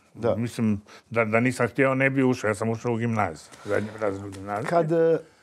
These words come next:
Speaker 1: dolazite u Odvjetničke vode,
Speaker 2: Da.
Speaker 1: vi ste se odmah angažirali u ovom slobodarskom dijelu društva koji je davao neki otpor tom ratnom ludilu.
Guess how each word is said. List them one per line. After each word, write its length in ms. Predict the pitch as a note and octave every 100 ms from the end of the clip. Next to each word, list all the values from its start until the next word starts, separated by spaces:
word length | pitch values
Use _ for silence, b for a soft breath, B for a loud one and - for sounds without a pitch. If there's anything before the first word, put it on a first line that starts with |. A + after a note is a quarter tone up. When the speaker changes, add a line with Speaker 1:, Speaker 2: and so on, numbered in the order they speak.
| _
Speaker 1:
dolazite 880 | E3 G#3 G#3+ F3 F#3 - F3 D#3+ D#3
u 160 | E3+ D#3
Odvjetničke 720 | E3 F3+ F3 C3+ - - B2
vode, 300 | A#2 A#2 A2
Speaker 2:
Da. 100 | G2
Speaker 1:
vi 60 | F#2
ste 200 | - F#3+
se 180 | - G3+
odmah 380 | G#3+ G3 D#3+
angažirali 840 | E3+ D#3+ D#3+ D3+ E3+ F3+ F3 E3 D3
u 160 | D3 D3+
ovom 420 | E3 F#3+ F3 D3+ - _ b b b -
slobodarskom 840 | - D#3+ E3+ G#3 G3+ E3+ - E3
dijelu 260 | F3+ F#3 F3+
društva 420 | D#3+ F#3+ F#3+ E3+
koji 200 | - D3+
je 40 |
davao 400 | D3+ E3 F3 D#3
neki 360 | D3 D#3 - C#3
otpor 380 | D3 D3 C#3 A#2
tom 240 | C#3 C3
ratnom 420 | C3+ C3+ - A#2+
ludilu. 500 | B2 C3 B2 A2+ G#2+